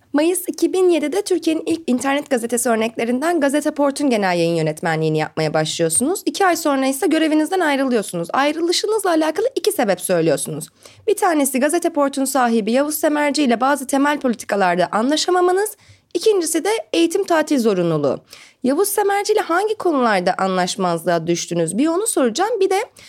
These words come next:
ayrıştığınız konularda düşünmek için tatil ve eğitim sürecine ihtiyacınız olduğunu söylemiş Yavuz Semerci. Bunda da ısrarcı olmuş. Semerci hangi konuda eğitime ihtiyacınız olduğunu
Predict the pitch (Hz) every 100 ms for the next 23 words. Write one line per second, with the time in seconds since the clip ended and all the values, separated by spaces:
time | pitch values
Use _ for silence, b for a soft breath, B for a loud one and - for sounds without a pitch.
0 | B 208 226 262 - 370 480 - 381 359
1 | 339 330 349 320 - 392 403 311 247 240
2 | 226 233 196 202 - 196 196 208 202 190
3 | 180 196 190 196 233 208 208 240 226 190
4 | 165 156 185 165 160 156 - - 165 156
5 | 156 165 160 156 160 349 - B _ 262
6 | 277 294 240 - 254 262 320 254 311 539
7 | - b b - 277 339 392 381 415 415
8 | 339 254 226 - 190 190 208 165 170 -
9 | 170 165 180 165 175 175 175 170 160